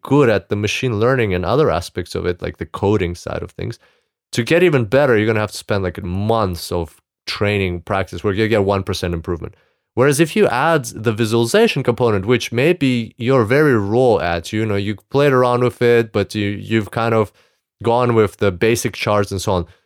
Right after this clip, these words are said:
To improve that by a hundred percent, you're gonna need to spend, like, two or three weeks tops. And then all of a sudden,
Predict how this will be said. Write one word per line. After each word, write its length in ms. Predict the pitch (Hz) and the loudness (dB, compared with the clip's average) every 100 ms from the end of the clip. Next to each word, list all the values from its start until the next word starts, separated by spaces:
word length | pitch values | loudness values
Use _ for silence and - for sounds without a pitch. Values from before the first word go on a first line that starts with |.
| _ | _
To 140 | - | 0
improve 640 | 139 135 - 170 214 143 113 | 2 0 2 4 4 2 0
that 380 | 135 135 98 | 0 2 0
by 160 | 110 107 | 0 0
a 80 | 104 | 0
hundred 540 | 104 - 190 196 147 | -4 -2 2 2 0
percent, 560 | 113 - 101 80 90 - _ _ _ | -2 -2 -2 -2 -8 -16 _ _ _
you're 100 | 131 | 0
gonna 180 | 185 208 | 2 2
need 160 | 151 139 | 0 0
to 80 | 123 | -4
spend, 360 | - 117 110 | -2 0 2
like, 200 | 95 - | 0 -4
two 280 | - 120 113 | -4 0 0
or 40 | |
three 240 | 92 104 101 | 0 -2 -2
weeks 420 | 98 87 - - | -2 -4 -6 -10
tops. 400 | - 135 95 - | -2 0 0 -4
And 160 | 101 117 | -2 0
then 160 | 139 - _ _ | 0 -4 _ _
all 160 | 127 127 | 0 2
of 60 | 123 | 0
a 40 | |
sudden, 460 | - 175 139 120 | 2 2 2 0